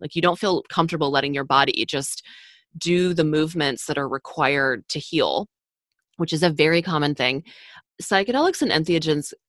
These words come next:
in a lot of ways can create a space. And I think it's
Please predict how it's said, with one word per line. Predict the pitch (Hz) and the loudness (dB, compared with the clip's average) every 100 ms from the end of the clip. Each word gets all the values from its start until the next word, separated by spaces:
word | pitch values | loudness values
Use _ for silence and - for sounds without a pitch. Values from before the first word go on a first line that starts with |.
| - | -2
in | 156 | 0
a | 147 | 2
lot | 139 131 | 2 2
of | 151 | 0
ways | 151 143 - | 0 0 -4
can | - 147 | -8 -8
create | - 151 135 131 | -8 -4 -2 -2
a | |
space. | 143 - 139 160 | -4 -2 -2 0
And | 180 | -2
I | |
think | 175 226 | -2 0
it's | - | 0